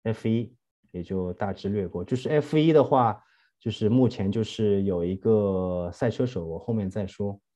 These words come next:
啊，这是一个 case，就是说，呃，Oracle，就是甲骨文，他在最近赞助了 Red Bull Racing 五，呃，五百个 million 美元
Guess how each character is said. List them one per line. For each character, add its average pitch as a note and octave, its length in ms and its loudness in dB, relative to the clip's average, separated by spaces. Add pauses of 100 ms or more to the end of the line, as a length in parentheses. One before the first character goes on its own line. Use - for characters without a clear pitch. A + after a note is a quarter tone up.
(720)
啊， F#2+ 240 -4
这 D3 120 4
是 C#3 160 4
一 C3 40 8
个 B2+ 100 8
case， A#2+ 420 2
就 A2+ 140 -2
是 G#2+ 160 -4
说， A2 680 2
呃， F#2+ 520 -4
Oracle， B2 460 2
就 A2 100 -4
是 G#2+ 140 -6
甲 A2+ 180 2
骨 A2 200 -2
文， F#2 280 -6
他 - 180 -2
在 A2 460 0
最 A#2 240 2
近 A2 240 0
赞 A#2+ 240 2
助 A#2 160 0
了 G#2 120 2
Red A2 280 2
Bull A2 180 0
Racing A2 440 -2 (540)
五， C3 300 4 (260)
呃， G2+ 380 0
五 G#2+ 220 6
百 F#2+ 220 2
个 G2+ 100 -2
million A#2 460 6
美 G2 260 -2
元 F2 400 -6